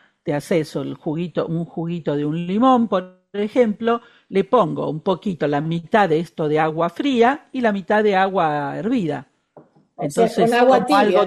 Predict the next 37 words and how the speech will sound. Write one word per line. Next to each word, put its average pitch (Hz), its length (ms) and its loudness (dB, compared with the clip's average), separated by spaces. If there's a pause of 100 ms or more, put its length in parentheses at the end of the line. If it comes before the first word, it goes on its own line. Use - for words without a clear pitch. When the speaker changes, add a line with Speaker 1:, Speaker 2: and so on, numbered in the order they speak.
(140)
Speaker 2:
en - 80 -4
Speaker 1:
tibio. 190 300 -2
Speaker 2:
definitiva. 175 300 -4 (300)
Speaker 1:
Sí, 240 300 -4
Speaker 2:
Claro, 247 300 -4 (400)
Speaker 1:
como 175 140 0
Speaker 2:
claro. 156 140 -2
Speaker 1:
que 175 120 2
anda 185 280 2
muy 175 200 -4
bien. 190 460 2 (500)
Eh, 156 720 -2 (380)
para 160 240 2
el 147 100 -4
que 170 160 0
le 160 140 0
gusta, 170 760 -4 (600)
o 147 180 -2
para, 156 260 2
eh, 139 540 -4 (640)
vamos 285 200 2
a 277 40 6
empezar, 180 480 -2
para 185 180 0
el 190 100 -2
que 226 140 0
le 247 100 -2
gusta 269 400 0
eso 254 260 -2
se 208 160 -4
le 175 120 -2
podría 202 720 0
agregar 208 580 2 (1300)
media 269 420 2
cucharadita 208 720 0
de 175 100 0
cúrcuma 196 800 -4